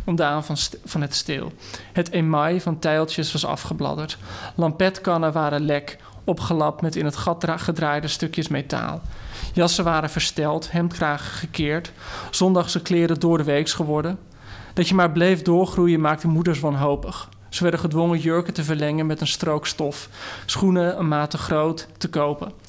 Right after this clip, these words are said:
al waren die een jaar later weer te klein. Alles moest langdurig meegaan.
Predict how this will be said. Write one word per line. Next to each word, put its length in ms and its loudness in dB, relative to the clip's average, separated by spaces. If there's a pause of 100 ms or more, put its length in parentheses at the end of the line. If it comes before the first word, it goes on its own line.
al 80 0
waren 220 2
die 100 2
een 100 4
jaar 240 2
later 360 0
weer 120 0
te 100 -12
klein. 320 -4 (480)
Alles 240 4
moest 180 4
langdurig 480 2
meegaan. 580 -2